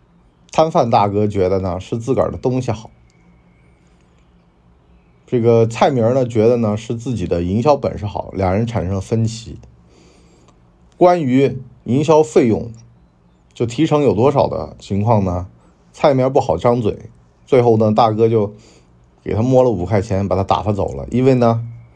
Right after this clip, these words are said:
你已经没有利用价值了，因为东西卖完了嘛，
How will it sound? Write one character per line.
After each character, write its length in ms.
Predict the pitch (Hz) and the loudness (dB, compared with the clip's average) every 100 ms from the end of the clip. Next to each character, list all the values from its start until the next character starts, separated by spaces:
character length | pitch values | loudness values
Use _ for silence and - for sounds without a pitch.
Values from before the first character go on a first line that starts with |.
| _ _ _ _ _ _ _ _ _ _ | _ _ _ _ _ _ _ _ _ _
你 120 | - 117 | -2 2
已 40 | |
经 120 | 107 | 4
没 100 | 110 | 6
有 100 | 123 | 6
利 100 | 120 | 4
用 180 | 131 113 | 2 2
价 220 | 110 113 | 2 2
值 120 | 82 | 0
了， 180 | 80 - - - _ - | -6 -8 -12 -20 _ -6
因 60 | 117 | 0
为 60 | |
东 140 | 139 165 | 2 4
西 80 | |
卖 140 | 170 147 | 4 4
完 180 | 90 95 | 4 0
了 60 | |
嘛， 180 | 117 117 | -2 -6